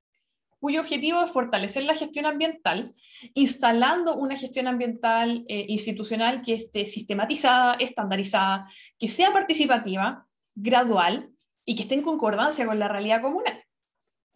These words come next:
Este ciam tiene solamente dos, eh, niveles. El primero es el de preacreditación. Ya tenemos una comuna dentro del ciam. Oye, entonces nos falta una sola comuna que esté dentro de los sistemas de acreditación en la, en la región.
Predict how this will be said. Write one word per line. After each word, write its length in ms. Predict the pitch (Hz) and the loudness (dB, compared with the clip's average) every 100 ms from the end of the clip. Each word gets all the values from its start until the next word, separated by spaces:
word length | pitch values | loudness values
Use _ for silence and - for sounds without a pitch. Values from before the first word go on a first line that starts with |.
| _ _ _ _ _ _ | _ _ _ _ _ _
Este 260 | - 330 - | -8 -6 -4
ciam 560 | 427 320 240 262 330 - | -4 -2 0 0 -6 -6
tiene 240 | 277 311 | -4 -4
solamente 560 | 302 294 277 302 311 247 | -4 -2 0 -2 -4 -2
dos, 540 | 247 381 - - - _ | 0 0 -2 -10 -16 _
eh, 280 | 226 214 214 | -4 -2 0
niveles. 540 | 226 233 185 151 - - | 0 2 0 -4 -12 -10
El 120 | 214 | -8
primero 380 | 220 240 339 330 | -4 -2 0 0
es 220 | 330 311 | 0 -2
el 180 | 277 240 | -4 -2
de 320 | 262 269 - _ _ _ | -4 -6 -14 _ _ _
preacreditación. 760 | 262 311 320 302 240 233 233 | 2 2 2 0 0 0 0
Ya 80 | 269 | 0
tenemos 260 | 277 294 320 | 0 0 0
una 200 | 349 359 | 2 2
comuna 460 | 302 285 277 302 320 | 0 -2 -2 -4 -6
dentro 320 | 233 269 269 | -6 -6 -2
del 100 | 262 | -2
ciam. 500 | 247 - 202 247 311 - _ _ _ - | -2 -2 -2 -2 -6 -16 _ _ _ -8
Oye, 160 | 285 | -2
entonces 260 | 226 254 269 | 0 0 0
nos 100 | 247 | -2
falta 280 | 254 - - | -2 -4 -6
una 180 | 302 311 | -8 -2
sola 280 | - 302 | 2 2
comuna 320 | 294 302 320 302 | 2 -2 -2 -4
que 80 | |
esté 160 | 269 294 | -4 -6
dentro 300 | 294 285 294 | -6 -4 -2
de 80 | 285 | 0
los 140 | 269 | 0
sistemas 460 | 262 254 294 294 277 | -2 -2 0 0 0
de 80 | 269 | -2
acreditación 480 | 262 254 262 277 | -6 -6 -4 -4
en 100 | 285 | -4
la, 180 | 277 269 - | -4 -6 -4
en 80 | |
la 80 | 240 | -4
región. 340 | 226 208 202 | -4 -6 -8